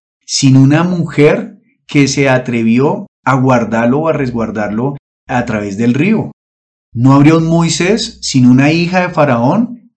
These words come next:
que lo haya cuidado y lo haya adoptado. No hay un Moisés que se haya resguardado en el desierto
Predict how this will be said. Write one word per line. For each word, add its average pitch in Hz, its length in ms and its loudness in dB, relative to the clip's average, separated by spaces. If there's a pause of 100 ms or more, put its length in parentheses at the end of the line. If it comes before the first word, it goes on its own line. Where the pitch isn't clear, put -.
que 131 640 0
lo 127 200 2
haya 123 340 0
cuidado 131 440 2
y 143 60 -2
lo 127 60 -2
haya 113 220 -2
adoptado. - 800 -4 (1300)
No 123 220 2
hay 143 100 4
un 147 160 6
Moisés 143 880 2 (160)
que 117 160 -6
se 113 180 -4
haya 110 260 -4
resguardado 120 500 -4
en 110 80 -6
el 120 100 -4
desierto 123 680 -8